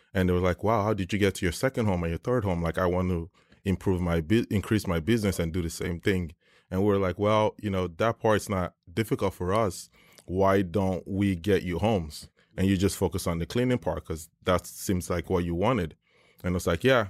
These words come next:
And so we tried it out, gave them a home to manage, and it worked out well. You know, they were consistent, they were passionate. Um, there were very little, um, missed cleanings. Um,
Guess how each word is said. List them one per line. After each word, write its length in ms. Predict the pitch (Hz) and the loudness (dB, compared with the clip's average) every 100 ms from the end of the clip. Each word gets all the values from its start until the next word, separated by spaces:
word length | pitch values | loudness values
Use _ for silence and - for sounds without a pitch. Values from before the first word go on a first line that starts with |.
| - | -4
And 160 | 87 | -6
so 140 | - 95 | -4 -2
we 100 | 87 | -2
tried 340 | - 98 90 | 0 2 2
it 120 | 90 | 2
out, 260 | 85 85 - _ _ _ - | 2 0 -2 _ _ _ 0
gave 180 | 95 | 0
them 220 | 85 92 90 | 2 0 0
a 300 | - 95 - | -4 -6 -2
home 200 | 92 90 | -2 -2
to 100 | 85 | -2
manage, 300 | 87 92 92 | 0 0 0
and 140 | 90 | 0
it 40 | 87 | 2
worked 280 | 90 85 | 0 0
out 160 | 85 87 | 0 2
well. 320 | 87 87 87 | 2 2 2
You 100 | 90 | 0
know, 100 | 85 | -2
they 100 | 78 | -2
were 100 | 78 | -4
consistent, 580 | - 85 - - - 92 | -6 -8 -8 -8 -4 -2
they 60 | 85 | -2
were 80 | |
passionate. 600 | 76 92 92 - 90 82 - _ _ - | -2 -2 -2 -2 -4 -4 -8 _ _ -2
Um, 340 | 92 85 85 | 2 2 0
there 140 | 78 87 | 0 2
were 240 | 87 85 80 | 2 0 -6
very 480 | 85 82 98 95 92 | -12 0 2 4 4
little, 540 | 92 90 87 85 82 - | 4 2 2 0 -4 -6
um, 300 | 90 82 85 | -4 -2 -2
missed 220 | 92 87 | -2 -2
cleanings. 580 | - 90 90 90 - - _ | -4 -2 0 -2 -4 -14 _
Um, 420 | 87 85 80 78 | -6 -4 -6 -10